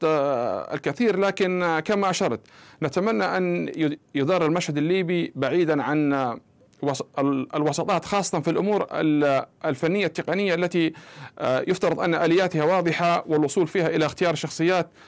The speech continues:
أمر متاح بين الليبيين، ليس في حاجة إلى أي وساطات.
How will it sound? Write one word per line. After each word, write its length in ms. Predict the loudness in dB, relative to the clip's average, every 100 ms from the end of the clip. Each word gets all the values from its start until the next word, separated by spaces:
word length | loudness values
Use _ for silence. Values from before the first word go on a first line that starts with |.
| -20 -6 0
أمر 200 | 0 0
متاح 300 | 0 -2 0
بين 160 | 0
الليبيين، 420 | 0 0 -2 -2
ليس 260 | 0 0 0
في 100 | -2
حاجة 220 | 0 2
إلى 180 | 2 2
أي 120 | 2
وساطات. 440 | 0 -2 -8 -12